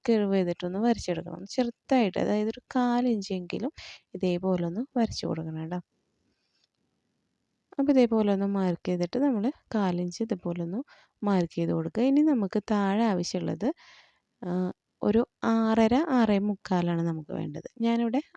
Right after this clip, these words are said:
ആറരയാണ് എടുത്തിട്ടുള്ളത് കേട്ടോ. ആറര എടുത്തു, പിന്നെ നമ്മൾ പ്ലസ് ഒരു, ഒരു ഇഞ്ചും കൂടെ ചേർത്തു, അതിന് ശേഷം ഒരു ഇഞ്ചും കൂടെ വണ്ണം കൂടുതൽ എടുത്തിട്ടുണ്ട്. അങ്ങനെ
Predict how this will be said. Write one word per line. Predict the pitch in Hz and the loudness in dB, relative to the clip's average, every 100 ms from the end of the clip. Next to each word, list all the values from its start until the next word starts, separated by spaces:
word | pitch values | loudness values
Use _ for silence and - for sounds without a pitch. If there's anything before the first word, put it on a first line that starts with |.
| 220 | -4
ആറരയാണ് | 208 196 190 196 196 180 | -2 0 0 0 0 -2
എടുത്തിട്ടുള്ളത് | 175 156 - 156 151 - | -2 -6 -6 -8 -8 -8
കേട്ടോ. | - 170 - _ _ _ _ - 208 | -10 -12 -14 _ _ _ _ 0 2
ആറര | 208 202 208 | 4 2 0
എടുത്തു, | 202 - 247 359 _ _ _ - | -2 -2 -2 -2 _ _ _ -6
പിന്നെ | 196 196 | -4 -2
നമ്മൾ | 196 190 196 | -2 -4 -2
പ്ലസ് | 214 - 214 | -4 -2 -2
ഒരു, | 208 220 _ _ 214 | -2 -4 _ _ 2
ഒരു | 214 220 | 2 2
ഇഞ്ചും | 208 202 | -2 -2
കൂടെ | 202 202 208 214 | -2 -2 -4 -4
ചേർത്തു, | 202 - 285 - 240 | -4 -4 -6 -4 -2
അതിന് | 220 214 220 | -2 0 0
ശേഷം | 196 - 302 - | 0 0 -4 2
ഒരു | 226 214 | 2 4
ഇഞ്ചും | 196 185 | 0 0
കൂടെ | 180 185 196 | 0 0 0
വണ്ണം | 180 180 277 - | -2 -4 -4 0
കൂടുതൽ | 254 190 165 | 2 2 0
എടുത്തിട്ടുണ്ട്. | 160 - - 156 - _ - - - - - _ _ _ _ _ - - - - - - - | -2 -8 -10 -12 -14 _ -4 -2 -2 -6 -18 _ _ _ _ _ -2 -2 -4 -20 -20 -2 4
അങ്ങനെ | 254 277 | 8 10